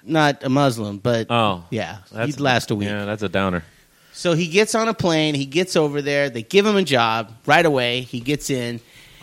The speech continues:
Speaker 1: and they take him, you know, for three days. He says, "I sit in room, they come, they get me, I translate, I go back to room."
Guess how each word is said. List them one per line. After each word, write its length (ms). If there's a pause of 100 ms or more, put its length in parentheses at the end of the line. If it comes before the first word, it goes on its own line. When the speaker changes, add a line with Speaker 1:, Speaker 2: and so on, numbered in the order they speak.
(100)
Speaker 1:
and 140
they 80
take 260
him, 400 (540)
you 80
know, 100
for 140
three 260
days. 380
He 100
says, 280
"I 80
sit 260
in 160
room, 400 (100)
they 140
come, 340
they 140
get 240
me, 240
I 80
translate, 760
I 100
go 120
back 260
to 100
room." 420